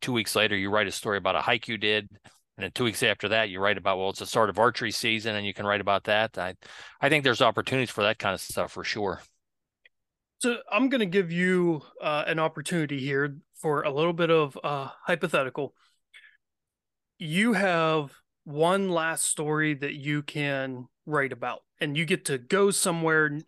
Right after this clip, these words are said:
Speaker 2: all expenses paid, like, no worries about any of that kind of stuff. Uh, you can write it as long or as short of an article as you want. It could be a series. It could be anything that you want. Uh, what would you pick?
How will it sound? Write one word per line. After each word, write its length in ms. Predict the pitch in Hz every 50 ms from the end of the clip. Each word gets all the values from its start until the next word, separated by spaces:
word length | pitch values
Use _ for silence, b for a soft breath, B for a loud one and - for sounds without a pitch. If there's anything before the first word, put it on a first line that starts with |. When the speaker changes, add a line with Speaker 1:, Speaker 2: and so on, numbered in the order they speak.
| - -
Speaker 2:
all 180 | - 196 202
expenses 440 | 202 - - - 180 165 - 156 147
paid, 400 | - - - 143 139 135 135 131
like, 220 | 143 123 107 135 _ -
no 240 | 175 170 175 185 185
worries 360 | 180 170 170 165 160 160 147
about 220 | 139 143 135 131 151
any 220 | 175 180 170 156
of 60 | 143
that 180 | 135 131 123 -
kind 180 | - 135 127
of 60 | 123 -
stuff. 400 | - - 139 123 123 - - _ B B B B B B -
Uh, 120 | 139 135
you 200 | 135 135 147 156
can 160 | 151 - 143
write 300 | 139 135 156 170 170 170
it 140 | 170 170 170 -
as 160 | 160 139 131
long 240 | 139 151 170 180 170
or 140 | 160 147 135
as 80 | 131
short 400 | - - - 208 226 226 226 226 - _ -
of 120 | 180 170 170
an 60 | 175
article 400 | 180 175 175 170 - - 170 156
as 140 | 143 127 127
you 80 | 127
want. 400 | 127 147 190 226 226 226 220 -
It 100 | 185 151
could 100 | - 160
be 100 | 151 143 131
a 40 |
series. 480 | - - - 240 233 220 214 214 190 156
It 60 | 165
could 100 | 143 -
be 160 | - 147 135
anything 360 | 143 202 294 294 247 226 214 190
that 180 | 165 147 -
you 80 | 165 151
want. 320 | 143 139 131 131 - _ B B B B B B B B -
Uh, 180 | 123 123 123
what 360 | - 156 151 147 156 202 226
would 180 | 254 233 190 147
you 120 | 151 160
pick? 360 | 151 - - - - - -